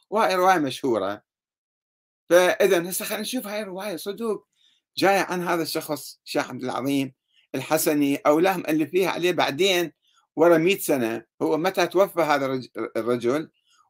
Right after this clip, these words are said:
ومتى رويت، ومن رواها؟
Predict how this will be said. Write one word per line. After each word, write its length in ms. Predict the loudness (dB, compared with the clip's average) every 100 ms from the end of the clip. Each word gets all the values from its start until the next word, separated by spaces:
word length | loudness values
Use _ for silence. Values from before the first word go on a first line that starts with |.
| 0
ومتى 400 | 2 2 4 4
رويت، 600 | 6 8 8 6 2 0
ومن 300 | 0 0 2
رواها؟ 760 | 2 2 -2 -6 -8 -8 -12